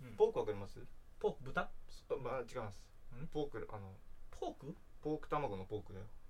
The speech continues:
Speaker 1: 知らんわ、ごめん。ポーク卵って知らんわ。調べるわ、後で。
Speaker 2: ほんと？
Speaker 1: ほんまに知らん、ごめん。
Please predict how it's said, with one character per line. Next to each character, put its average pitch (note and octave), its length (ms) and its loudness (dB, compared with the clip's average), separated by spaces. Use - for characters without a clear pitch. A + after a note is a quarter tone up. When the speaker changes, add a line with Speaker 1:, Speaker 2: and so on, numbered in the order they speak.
Speaker 1:
知 - 160 -2
ら C#3 80 2
ん C3 140 -2
わ、 A2+ 80 -4
ご A2+ 60 -6
め A2+ 80 -6
ん。 A2 40 -6
ポ C3 120 -2
ー B2+ 80 -2
ク - 60 -10
卵 A#2+ 260 -2
っ - 20 -4
て G2+ 80 -8
知 G#2 140 -6
ら G#2 60 -6
ん G#2 40 -6
わ。 G2+ 80 -8
調 C#3 240 -2
べ C3 80 -4
る B2 100 -4
わ、 G#2 60 -6
後 G#2 140 -8
で。 G2 80 -8
Speaker 2:
ほ C#3 140 -6
ん D3 60 -6
と？ D3 220 -2
Speaker 1:
ほ D#3 80 0
ん D#3+ 140 6
ま D#3+ 80 6
に D#3 80 4
知 - 80 -2
ら C#3 100 2
ん、 B2 60 -2
ご A#2 80 -4
め A2 80 -6
ん。 G#2+ 60 -8